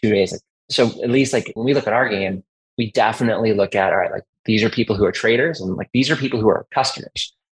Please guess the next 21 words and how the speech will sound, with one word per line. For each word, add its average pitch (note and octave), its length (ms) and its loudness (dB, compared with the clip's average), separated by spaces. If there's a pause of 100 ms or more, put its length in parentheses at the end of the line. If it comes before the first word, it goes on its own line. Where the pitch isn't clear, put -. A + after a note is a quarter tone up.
So - 140 0
you A#2+ 240 0
definitely B2 600 2
want A2 320 2
to G#2+ 360 -2 (460)
look C#3+ 300 -2
at A#2 180 4
who's D3 340 -2
buying A2 680 -2 (440)
this A#2 240 0
sword A#2+ 340 2
in A2 100 2
the A2+ 140 0
game G#2+ 280 2
because G#2 500 0
it A#2 100 2
makes G#2+ 220 0
the G#2 80 -6
character A#2+ 560 -2
look G#2+ 220 0
cool, G#2 580 0